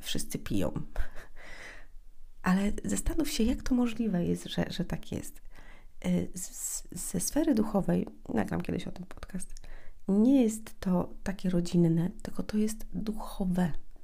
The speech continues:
I jest coś duchowego w tej rodzinie i jest narzucona duchowa warownia na taką rodzinę, gdzie na przykład z pokolenia na pokolenie zawsze są rozwody. Albo z pokolenia na pokolenie,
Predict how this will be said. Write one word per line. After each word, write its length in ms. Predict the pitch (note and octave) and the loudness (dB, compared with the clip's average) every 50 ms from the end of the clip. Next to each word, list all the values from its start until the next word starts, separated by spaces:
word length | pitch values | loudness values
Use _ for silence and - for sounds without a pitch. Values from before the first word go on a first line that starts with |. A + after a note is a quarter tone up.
| - - - - - - | -14 -16 -16 -16 -10 -6
I 180 | - F#3+ F#3 F3+ | -2 0 2 2
jest 220 | F#3+ G3+ G3+ - | 2 0 -2 -2
coś 140 | - G3+ F#3+ | -4 -6 -4
duchowego 560 | F#3 - F#3 - - F#3 F#3+ G3 G3 - - | -4 -4 -4 -2 -2 0 0 0 0 0 -2
w 80 | F3+ - | -2 0
tej 160 | - F3+ F3+ | 2 2 4
rodzinie 360 | - F3+ F3 F3+ F3+ F3 F#3+ | 4 4 4 4 4 2 2
i 220 | A3 - - G3 F#3+ | 2 0 -2 0 0
jest 220 | G3+ G#3 G3+ - | 2 2 2 2
narzucona 580 | F#3+ F#3 F#3 F#3+ F#3 - - G#3 G#3 G3+ F#3 F3+ - - - - - - - - - - | 4 2 2 2 0 0 2 4 4 4 4 2 0 -2 -6 -8 -12 -12 -12 -12 -6 -2
duchowa 320 | - F#3 - - F#3 F#3+ F3+ | -2 0 0 0 0 2 2
warownia 560 | E3+ D#3+ E3+ F3 F3+ E3+ F3 E3+ E3+ E3+ A3 - - - - - - - | 2 4 4 4 4 4 4 4 2 2 0 -2 -6 -8 -8 -6 -4 -4
na 60 | F#3 | -2
taką 240 | - F#3 - F#3 F3+ | -2 -2 0 2 2
rodzinę, 380 | F#3 F3+ F3+ F3+ F3+ G#3 A#3+ | 2 2 2 2 2 2 2
gdzie 180 | A#3+ G#3+ A3 G#3+ | 0 -2 0 0
na 120 | G#3+ G3 | 2 2
przykład 520 | G#3 - - - - - G#3+ A#3+ C#4+ - - - - - - | 0 -2 -6 -6 -4 -2 -2 -2 0 -2 -4 -6 -6 -6 -8
z 100 | - - | -8 2
pokolenia 480 | - - - - G#3 G3 A3 A#3+ A#3+ A3 | 6 6 6 8 6 4 4 4 4 4
na 80 | G3 | 4
pokolenie 560 | G3+ - F#3 - - F#3+ F#3+ G3+ F#3+ F#3+ F#3+ - - | 4 2 2 2 2 2 2 2 2 0 -2 -4 -6
zawsze 380 | F3+ - F#3+ F3+ - - - F3+ | -4 0 0 0 2 0 -4 -4
są 220 | - - E3+ E3+ | -2 0 0 0
rozwody. 440 | E3+ E3 - - D#3+ - - - - - - - - - - - - - | 0 0 -2 -2 -4 -4 -4 -6 -8 -10 -10 -12 -12 -12 -12 -12 -8 -4
Albo 240 | - F#3+ F#3+ - - | -2 -2 -2 -2 -4
z 80 | - | -2
pokolenia 500 | - - G#3+ - - G#3+ A3 A3+ A#3 A3+ | 0 0 0 0 2 2 2 4 4 4
na 120 | A3 G#3 F#3+ | 4 2 2
pokolenie, 680 | - - - - - F3 F3+ F#3 F#3+ F#3 F#3 F#3 F#3+ | 0 -2 -2 0 2 2 4 4 6 6 6 4 4